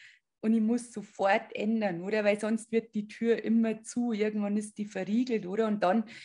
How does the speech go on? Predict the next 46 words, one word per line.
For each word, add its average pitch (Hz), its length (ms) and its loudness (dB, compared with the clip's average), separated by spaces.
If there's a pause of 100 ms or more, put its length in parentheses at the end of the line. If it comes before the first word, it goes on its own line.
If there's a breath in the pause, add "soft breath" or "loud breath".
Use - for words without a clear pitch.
(160 loud breath)
ist 220 220 -4
schwierig, 233 420 -2
dass 196 220 2
man 202 180 -2
wieder 214 220 0
rauskommt. 185 600 -2
Und 180 140 -6
von 185 120 -6
dem 196 160 -2
her, 190 120 2
ja, 185 180 2
was 190 160 -8
gestern 190 380 -8
für 190 80 -8
mich 190 200 -8
wieder 180 240 -6 (240 loud breath)
ein 190 140 -6
super 262 380 2
Wahnsinns-Learning, 202 960 4
ähm, 196 280 2
auch 196 140 0
unter 190 340 -2
Ultramind-Perspektive 214 2000 2
habe 196 180 4
ich 202 60 -2
mich 196 140 0
wahnsinnig 220 560 4
wieder 190 360 4
einen 196 180 -2
Jump 240 340 2
nach 214 160 -2
oben 262 360 4
gemacht. 247 440 2
Und 226 240 6 (340 loud breath)
das 233 280 6
ist 254 160 2
auch 208 120 6
noch 247 140 6
das, 208 300 4
ich 208 60 4
muss 220 260 2
das 226 180 -2
in 220 120 2
der 202 80 4
Praxis 202 560 -2
üben. 175 480 -8